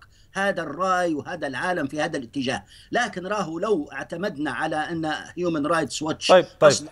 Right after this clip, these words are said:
Speaker 2: إذا، إذا
Speaker 1: تقرير،
Speaker 2: من، من
Speaker 1: هذا لا
Speaker 2: عليه،
Speaker 1: يكفي.
Speaker 2: من عليه إيصال هذه المعلومات إلى المجتمع الدولي حتى
Speaker 1: م-،
Speaker 2: يستطيع
Speaker 1: م-،
Speaker 2: التحرك؟
Speaker 1: مؤسسات، مؤسسات المجتمع المدني، المتضررين، ال-، ال-، الناس اللي أصيبوا في، من هذه القنابل،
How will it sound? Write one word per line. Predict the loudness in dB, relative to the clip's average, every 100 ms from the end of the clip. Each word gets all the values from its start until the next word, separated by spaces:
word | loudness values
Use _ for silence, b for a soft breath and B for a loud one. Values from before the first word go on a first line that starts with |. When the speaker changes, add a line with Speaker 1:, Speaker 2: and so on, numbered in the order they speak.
| -2
Speaker 2:
إذا، | 2
إذا | 4 4 4
Speaker 1:
تقرير، | 6
Speaker 2:
من، | 4 4 4
من |
Speaker 1:
هذا | 4
لا | 6
Speaker 2:
عليه، | 6 6
Speaker 1:
يكفي. | 4 2 0
Speaker 2:
من | 4
عليه | 4 4 2
إيصال | 0 0 6 6 6
هذه | 0 0 0 0 0 -2
المعلومات | -2 -4 -4 -2 -2 -2 -2
إلى | -4
المجتمع | -4 -6 -6 -4 -4
الدولي | -4 -4 -4 -8
حتى | -8 -4 -2
Speaker 1:
م-، |
Speaker 2:
يستطيع | -2 -6 -4 -4
Speaker 1:
م-، |
Speaker 2:
التحرك؟ | -4 -4 -4 -4
Speaker 1:
مؤسسات، | -8 -8 -6 -6 -4 -4 -4 -8
مؤسسات | -6 -4 -2 -2 -2 -2 -2
المجتمع | -4 -4 -4 -2 -2 -2
المدني، | -2 0 0 2 4 4 2 b b
المتضررين، | -2 0 -2 -4 -2 0 0 0 2 4 4 4 0 -6 -6
ال-، | -4 -2 -2 -2 -6 -10
ال-، | -10 -4
الناس | -2 2 2 0
اللي | -4 -2 -2 -2 -6
أصيبوا | -4 0 0 0
في، | -2 -4
من | -4 -4 -2 0 2
هذه | 2 0 0
القنابل، | -2 -4 0 0 0 -2 -4